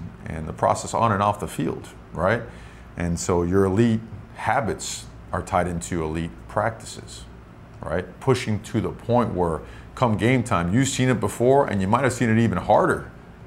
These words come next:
in a more difficult fashion in practice because of the effort level or the caliber of talent that's in the program, you know, mimicking the opponent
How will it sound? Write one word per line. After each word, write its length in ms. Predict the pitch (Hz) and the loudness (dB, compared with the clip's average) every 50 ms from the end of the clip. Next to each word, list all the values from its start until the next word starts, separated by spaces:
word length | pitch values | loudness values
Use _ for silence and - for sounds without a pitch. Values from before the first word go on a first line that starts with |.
| - - - | -16 -10 -4
in 80 | - 92 | -2 0
a 40 | 95 | 2
more 200 | 98 113 117 113 | 4 4 4 4
difficult 680 | - - 147 160 - 175 131 - 110 101 85 - - - - - - | 4 4 2 2 2 0 2 4 4 4 4 2 -4 -12 -16 -18 -10
fashion 420 | - - 95 87 92 92 - 101 95 | -2 2 4 4 4 2 0 -2 -2
in 220 | - 113 139 160 | 0 0 0 0
practice 580 | 165 - 104 90 85 82 - 92 90 - - - - - - - - - | 2 2 4 4 2 2 0 -4 -4 -4 -6 -12 -14 -18 -18 -18 -10 -6
because 300 | - 98 - - 101 87 | -6 -4 -2 -2 -2 0
of 80 | 92 78 | 0 0
the 160 | 85 87 98 | 2 4 4
effort 260 | 113 113 113 - 67 | 4 2 0 -2 -2
level 360 | 71 85 82 80 78 78 - - | 0 2 2 2 0 -2 -4 0
or 220 | 90 92 92 90 | 2 2 2 2
the 100 | 87 95 | 2 0
caliber 380 | - - 123 117 117 107 95 101 | 0 2 2 4 4 4 2 2
of 120 | 92 - | 0 -2
talent 440 | - - 123 113 110 98 90 82 - - - - - - - - - | -2 -2 2 2 2 2 2 0 -4 -8 -12 -18 -18 -18 -18 -8 -4
that's 200 | 92 90 - - | -4 -4 -2 -2
in 60 | 98 | -4
the 80 | 85 80 | -4 -2
program, 720 | - - 123 127 123 92 90 87 87 85 85 82 85 85 - - - | 0 2 4 4 4 4 2 0 0 0 -2 -4 -4 -6 -8 -12 -8
you 80 | - 85 | -6 -4
know, 180 | 85 80 80 78 | -4 -4 -4 -2
mimicking 580 | 82 92 110 117 113 113 107 110 98 95 92 90 | 0 2 4 6 6 4 4 2 0 -2 0 -2
the 100 | 87 78 | -2 -4
opponent 480 | 73 - - 131 127 104 87 85 - | -2 0 2 2 2 2 0 -2 -6